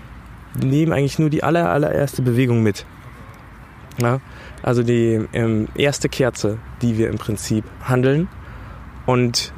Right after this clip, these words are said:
dann gehen wir sofort wieder raus. Das heißt, der, ähm, Trade geht ein paar Ticks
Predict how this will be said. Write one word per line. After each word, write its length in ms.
dann 240
gehen 160
wir 80
sofort 320
wieder 160
raus. 260
Das 140
heißt, 240
der, 300
ähm, 380
Trade 320
geht 500
ein 80
paar 260
Ticks 440